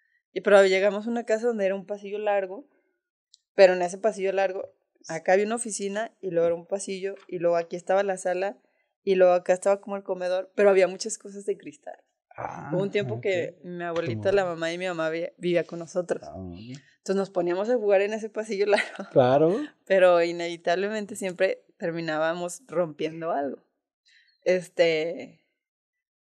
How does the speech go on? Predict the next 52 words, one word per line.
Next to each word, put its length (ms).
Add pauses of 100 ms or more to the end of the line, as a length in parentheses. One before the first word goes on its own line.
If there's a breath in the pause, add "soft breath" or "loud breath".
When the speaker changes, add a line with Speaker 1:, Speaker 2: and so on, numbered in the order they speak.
(180)
Speaker 1:
entonces, 480 (1300)
se 140
escuchaba 640 (380)
caer 360
el 140
Speaker 2:
<laughs> 0
Speaker 1:
cristal 420 (460)
y 120
haz 120
Speaker 2:
Y 20
Speaker 1:
cuenta 220
que 120
los 140
Speaker 2:
ya. 60
Speaker 1:
cuatro 680
mocosos 440
desaparecían, 800 (160)
como 220
por 140
arte 200
de 100
magia. 260 (400 soft breath)
Pero 240
sí 240
éramos 300
muy 160
competitivos, 520
o 120
sea, 260
era, 480
yo 240
creo 160
que 80
pasamos 440
la 180
tarde 260
entera 480
en 140
ese 180
pasillito, 640
e-, 320
era 220
un 240
pasillo 260
muy 140
angosto, 420
como 200
de 200
dos 380
metros, 480
yo 100
creo 380